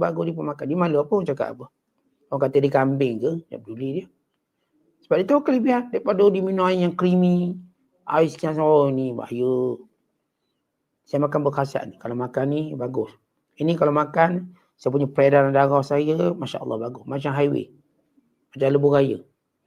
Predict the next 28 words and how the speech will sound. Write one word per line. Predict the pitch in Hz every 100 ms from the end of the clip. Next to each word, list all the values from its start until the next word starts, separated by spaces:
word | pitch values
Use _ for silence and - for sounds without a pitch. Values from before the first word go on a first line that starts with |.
| _ _ _ 220 - _ - _ _ _ _ _
Ni | 135 151
kalau | 151
saya | 147 143
makan | 147 143 147
ni, | 156 160 156
Insya | - -
Allah | 135 131
mata | 131 135 139
terang. | 135 147 143 123 - _ _ -
Kuliah | 120 147 143
tak | - 131
tidur | 147 151 127
ulang | 123 110
ni. | 107 - _ _ _ _ _ _ _ _ _
Empat | -
puluh | - 151
hari | 156 156
tak | 135 131
tidur | 127 107
dengan | 110 110
kuliah. | 107 104 - _ _ _ _ _ _ _ _ _ _ _ _ _ _ -
Baik, | 156 180
dia | 247
mula | 240 220
melihat | 196 185
makanan | 165 160 170 190
dengan | 180 180
khasiat-khasiatnya. | - - 190 175 - 151 - 156 - 123